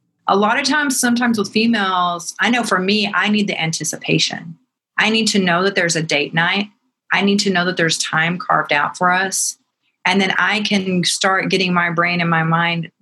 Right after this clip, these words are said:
looking forward to that. I'm not gonna all of a sudden, just because my parents walk out the house, all of a sudden be ready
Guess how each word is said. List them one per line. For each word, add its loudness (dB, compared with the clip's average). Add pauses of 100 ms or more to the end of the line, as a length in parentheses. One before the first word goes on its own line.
(120)
looking 2
forward 2
to -4
that. -6 (760)
I'm 2
not 0
gonna 0
all 0
of -4
a -2
sudden, 0
just -2
because 0
my 2
parents -2
walk 0
out 0
the 2
house, 0
all 4
of 0
a 4
sudden 0
be 0
ready 0